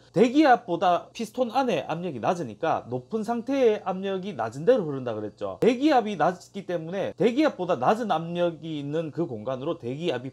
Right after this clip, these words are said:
빨려 들어갑니다. 이게 우리가 흡입 행정했을 때 피스톤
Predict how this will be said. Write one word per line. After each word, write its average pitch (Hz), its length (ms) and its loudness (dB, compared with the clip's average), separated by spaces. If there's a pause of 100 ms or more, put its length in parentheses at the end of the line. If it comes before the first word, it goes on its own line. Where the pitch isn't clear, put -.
빨려 240 260 0
들어갑니다. 104 380 0
이게 226 420 2 (280)
우리가 147 460 2
흡입 320 300 6
행정했을 131 640 -6
때 107 200 -4
피스톤 165 520 -10